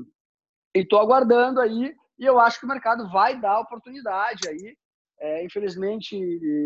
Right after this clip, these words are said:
é, zerei o Ma-, Marfrig, que andou mais hoje, zerei Vara, que andou mais um monte, pode andar mais um monte, né? Mas eu,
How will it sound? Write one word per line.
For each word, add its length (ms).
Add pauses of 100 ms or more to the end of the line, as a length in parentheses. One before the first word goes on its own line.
(160)
é, 260
zerei 440
o 180
Ma-, 260
Marfrig, 540
que 100
andou 220
mais 360
hoje, 340
zerei 300
Vara, 300
que 80
andou 200
mais 120
um 80
monte, 320
pode 220
andar 240
mais 240
um 60
monte, 560 (480)
né? 240
Mas 160
eu, 340